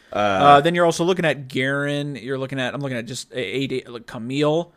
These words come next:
Speaker 2: Um, I think this is a pretty fat change.
Speaker 1: You said what, what's
Speaker 2: Uh,
Speaker 1: Tryndamere's, uh, A D at level
Speaker 2: eighteen?
Speaker 1: Yeah.
Speaker 2: Hundred and forty.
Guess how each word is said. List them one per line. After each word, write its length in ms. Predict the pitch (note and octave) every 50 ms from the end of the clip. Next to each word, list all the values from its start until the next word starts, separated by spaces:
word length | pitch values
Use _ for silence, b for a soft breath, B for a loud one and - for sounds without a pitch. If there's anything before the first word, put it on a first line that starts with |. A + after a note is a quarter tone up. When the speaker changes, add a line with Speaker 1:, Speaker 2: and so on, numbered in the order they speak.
| b b b b b b b b b b b _ -
Speaker 2:
Um, 680 | B2 C3 C3+ C3+ C3+ B2+ A#2+ A#2+ A2+ A#2 A#2+ C3+ D3 - - _ _ _ _ _ _ _ _
I 120 | - A#2 C3+
think 140 | D#3+ G#3 D4+
this 100 | D#4 -
is 40 | -
a 40 | C#3
pretty 220 | - C#3+ C3+ B2
fat 280 | - - A#2 A2 - -
change. 300 | - B2 A2+ A2+ A#2 A2+
Speaker 1:
You 40 | G#2+
said 180 | - A#2+ G#2
what, 180 | G2 G#2+ G#2+ -
what's 180 | G#2 A2+ B2 B2
Speaker 2:
Uh, 100 | B2 B2
Speaker 1:
Tryndamere's, 500 | A#2 A2 A#2 A#2 A#2 A#2 A#2 A2+ - -
uh, 280 | - F#2 G2+ F#2+ F#2 D2+
A 120 | F2 G2+
D 200 | G2 G#2+ A2 A2
at 140 | G#2 G2 - - _
level 520 | - G2 G2 G2 G2 F#2 F2+ F2+ F2 E2+ - _ _ _ _ _ _ _ _ _ _ _ _ _ _ _ -
Speaker 2:
eighteen? 280 | A2+ C3 B2+ - - F2+
Speaker 1:
Yeah. 200 | D2+ - G3+ G#3+ - _ _ _ _ _ _ _ _ _ _ _ _ b b b b b _
Speaker 2:
Hundred 220 | - - C#3+ C#3+
and 120 | C3 C3 A#2+
forty. 340 | - B2+ A2 G#2+ G#2+ -